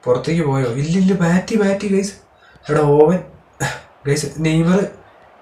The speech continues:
എടാ, ഒരു ഷോട്ട്. ഓക്കെ, ക്ലിയർ ചെയ്തിട്ടുണ്ട്. കഫു. എടാ, അടിച്ചോട്ടെ, അടിച്ചോട്ടെ, അടിച്ചോ, അടിച്ച്. ആ ഗൈസ്, അപ്പോൾ ഇത്ര നേരം നമ്മൾ ഡിഫെൻസ് ചെയ്തത് വെറുതെ. ലാസ്റ്റ് ടൈമിൽ എഴുപതാം മിനിറ്റിൽ അവന്മാർ പോയി അടിച്ചു. ഓവനാണ് അടിച്ചത് ഡബിൾ ബൂസ്റ്റർ.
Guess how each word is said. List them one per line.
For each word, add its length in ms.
എടാ, 120
ഒരു 160
ഷോട്ട്. 300
ഓക്കെ, 240
ക്ലിയർ 200
ചെയ്തിട്ടുണ്ട്. 380
കഫു. 480
എടാ, 160
അടിച്ചോട്ടെ, 400
അടിച്ചോട്ടെ, 420
അടിച്ചോ, 280
അടിച്ച്. 320
ആ 40
ഗൈസ്, 260
അപ്പോൾ 160
ഇത്ര 340
നേരം 460
നമ്മൾ 180
ഡിഫെൻസ് 380
ചെയ്തത് 240
വെറുതെ. 380
ലാസ്റ്റ് 560
ടൈമിൽ 380
എഴുപതാം 400
മിനിറ്റിൽ 200
അവന്മാർ 260
പോയി 100
അടിച്ചു. 320
ഓവനാണ് 460
അടിച്ചത് 280
ഡബിൾ 220
ബൂസ്റ്റർ. 380